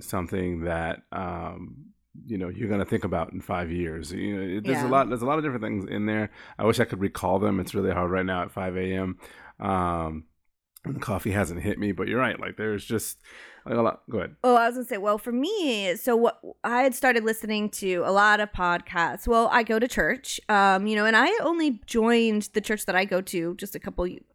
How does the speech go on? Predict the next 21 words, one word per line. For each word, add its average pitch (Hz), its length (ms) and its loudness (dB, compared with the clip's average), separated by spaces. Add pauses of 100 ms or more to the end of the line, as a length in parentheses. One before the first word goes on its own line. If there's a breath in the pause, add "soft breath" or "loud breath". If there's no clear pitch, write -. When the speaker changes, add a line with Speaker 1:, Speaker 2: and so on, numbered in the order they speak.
Speaker 2:
since 247 260 0
Olivia's 185 360 0
been 180 120 -4
born. 151 400 -2 (480 loud breath)
Um, 220 380 6
and 220 120 2
then 220 60 4
I 220 80 4
started 220 240 2
listening 202 240 -2
to 202 180 -2
a 175 40 4
lot 165 240 4
of 165 440 -2
podcasts 277 800 4
and 226 140 4
just 202 240 -2
following 196 520 4
and 208 180 4
reading 196 320 0
books, - 500 2